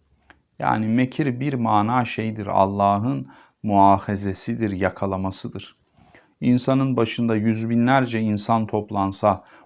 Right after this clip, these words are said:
o yüz binlerce insanın her birisi hekim olsa, her birisi doktor olsa, hadi bakalım Azrail Aleyhisselam'ın elinden kurtarsın bakalım. O yüz bin kişi bir şey yapabilir mi? Yüz bin tane hekim.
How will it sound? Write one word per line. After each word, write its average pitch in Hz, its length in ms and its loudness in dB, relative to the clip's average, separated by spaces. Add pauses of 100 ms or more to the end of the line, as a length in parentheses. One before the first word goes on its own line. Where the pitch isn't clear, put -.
o 131 160 2
yüz 127 300 2
binlerce 127 540 2
insanın 117 580 0
her 175 320 2
birisi 127 380 -2
hekim 117 340 0
olsa, 110 560 -2 (340)
her 160 340 2
birisi 123 380 0
doktor 113 360 -2
olsa, 131 480 -2 (340)
hadi 170 320 2
bakalım 107 440 2 (320)
Azrail 127 560 4
Aleyhisselam'ın 110 760 2
elinden 107 520 0
kurtarsın 101 640 -2
bakalım. 90 300 -12 (580)
O 107 80 -4
yüz 110 380 2
bin 98 160 -2
kişi - 320 -12
bir 113 60 -12
şey 120 180 0
yapabilir 120 460 0
mi? 160 240 -2 (420)
Yüz 151 320 2
bin 131 160 4
tane 107 400 2
hekim. 92 340 -8